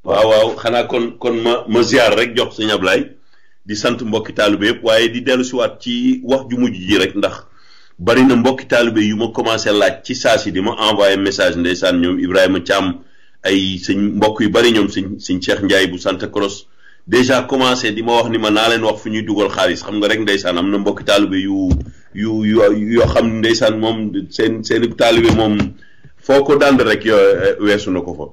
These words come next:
Waaye mbir mi du, du, du question xaalis bi. Euh, c'est-à-dire li ñu wax mooy significato bi moo si gën a am solo.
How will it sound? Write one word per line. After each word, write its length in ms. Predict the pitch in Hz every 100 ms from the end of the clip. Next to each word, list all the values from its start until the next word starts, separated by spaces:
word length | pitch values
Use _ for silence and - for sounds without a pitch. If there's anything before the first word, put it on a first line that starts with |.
| - - - -
Waaye 400 | 104 127 139 143 139
mbir 240 | 165 160
mi 160 | 135 117
du, 400 | 139 139 135 -
du, 220 | 117 131
du 140 | 113 131
question 320 | 165 - 123
xaalis 400 | 127 107 92 -
bi. 200 | 73 - - - - - -
Euh, 160 | 101 -
c'est-à-dire 300 | - 143 147
li 160 | 139 156
ñu 60 | 156
wax 180 | 110 107
mooy 180 | 110 107
significato 680 | - 165 156 - 131 127 113
bi 100 | 101
moo 160 | 107
si 140 | 113 107
gën 140 | 131
a 80 | 139
am 100 | 107
solo. 320 | - 82 -